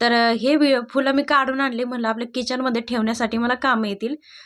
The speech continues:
तर आणल्यानंतर मी किचनमध्ये, अ, ठेवले बघा, अशा काचेच्या ग्लासमध्ये पाणी ठेवलं आणि त्याच्यामध्ये असे ठेवून दिलेले आहेत. बघू शकता तुम्ही, मला फुलं फार आवडतात पहिल्यापासून. तर गार्डनमध्ये पण भरपूर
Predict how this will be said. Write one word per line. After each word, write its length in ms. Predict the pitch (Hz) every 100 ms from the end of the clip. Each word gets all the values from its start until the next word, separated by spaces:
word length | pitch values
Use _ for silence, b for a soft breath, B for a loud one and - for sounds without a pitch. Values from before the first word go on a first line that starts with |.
| B -
तर 80 | 233
आणल्यानंतर 680 | 233 240 254 294 277 285
मी 200 | 262 269 254
किचनमध्ये, 640 | 247 254 254 254 233 254 269 - -
अ, 60 | 226 226
ठेवले 300 | 247 226 220
बघा, 260 | 220 214
अशा 140 | 220 240
काचेच्या 380 | 240 233 220 226
ग्लासमध्ये 480 | 233 226 233 226 220
पाणी 460 | 220 - 233 214
ठेवलं 280 | 220 262 220
आणि 160 | 214 214 -
त्याच्यामध्ये 520 | 220 226 226 226 214
असे 140 | 220
ठेवून 260 | 240 262 214
दिलेले 280 | 190 190 190
आहेत. 160 | 190 170 _ _ _ _ - - - 226
बघू 180 | 240
शकता 300 | 254 262 226
तुम्ही, 340 | 202 220 240 320 B B B B
मला 180 | 233 285 302
फुलं 180 | 285 285
फार 160 | 285 285
आवडतात 360 | 269 233 226
पहिल्यापासून. 600 | 208 233 220 208 214 208 190 - B B B -
तर 160 | 240
गार्डनमध्ये 600 | 240 262 254 269 285 285 285
पण 160 | 269
भरपूर 360 | 262 269 240